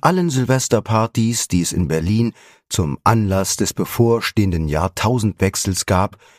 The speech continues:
war Clemens auf die langweiligste geraten.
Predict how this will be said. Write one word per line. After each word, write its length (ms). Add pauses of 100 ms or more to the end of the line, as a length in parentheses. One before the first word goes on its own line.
(380)
war 280
Clemens 840
auf 180
die 140
langweiligste 760
geraten. 500